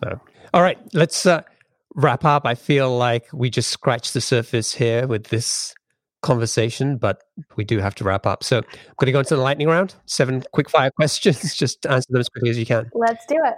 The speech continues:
Speaker 1: All right. What's the best piece of business advice you've ever received?
Speaker 2: Best business advice is, "It's never as bad as you think, and it's never as good as you think."
Speaker 1: What book would you recommend to our audience and why?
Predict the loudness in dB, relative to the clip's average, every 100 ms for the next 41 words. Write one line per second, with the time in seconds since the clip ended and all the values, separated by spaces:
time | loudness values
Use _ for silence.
0 | 0 2 2 2 0 2 2 0 0 -2
1 | 0 0 0 0 0 0 0 0 -4 -4
2 | -2 0 0 -2 -4 -6 -8 _ _ _
3 | 0 0 -2 -2 -2 -2 -4 -2 0 0
4 | -2 -4 -4 0 0 -2 -4 -6 -6 -2
5 | 0 2 2 2 0 0 2 2 2 -2
6 | -6 -4 -4 -4 -4 -4 -2 -2 -2 -2
7 | 0 0 0 -2 -4 -4 -6 -10 -10 -14
8 | -16 -20 _ _ _ _ _ 0 4 4
9 | 2 0 0 2 0 0 2 2 2 0
10 | 0 0 2 2 2 2 0 -2 -2 0
11 | 0 -2 -6